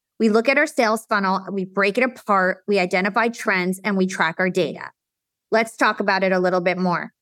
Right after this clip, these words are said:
So make data your goal-setting friend. You're gonna track the performance of your campaigns by moder-,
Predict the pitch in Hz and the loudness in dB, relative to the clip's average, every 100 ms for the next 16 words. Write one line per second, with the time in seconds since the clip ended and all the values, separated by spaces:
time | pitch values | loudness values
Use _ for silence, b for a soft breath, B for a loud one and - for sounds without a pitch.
0 | _ _ _ _ _ _ _ _ _ - | _ _ _ _ _ _ _ _ _ 2
1 | 320 302 403 - 349 311 302 277 233 254 | 4 6 4 2 2 2 2 2 2 0
2 | 247 247 214 214 - 190 175 _ - 226 | 0 0 -2 -2 -2 -2 -4 _ -2 2
3 | 262 240 - 254 294 294 320 302 262 254 | 2 0 0 0 0 -2 0 2 2 2
4 | 254 233 233 233 226 220 202 196 202 185 | 2 0 0 -2 0 -2 -2 -2 0 2
5 | 185 190 208 269 254 | 4 4 4 2 0